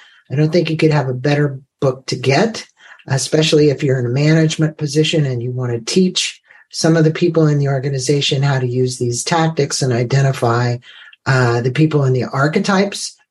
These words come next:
This is really a good way to start. You should go to Amy's website too,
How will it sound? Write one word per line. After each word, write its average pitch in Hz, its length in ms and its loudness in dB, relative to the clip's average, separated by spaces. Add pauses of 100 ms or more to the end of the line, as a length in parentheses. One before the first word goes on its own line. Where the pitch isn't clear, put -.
(160)
This 139 240 -4
is 123 220 -8
really 151 460 4
a 131 100 -2
good 131 160 -4
way 135 180 -4
to 127 100 -6
start. 131 520 -4 (380)
You 139 180 -4
should 151 180 0
go 156 160 4
to 165 220 0
Amy's 151 340 2
website 135 600 -2
too, 165 480 0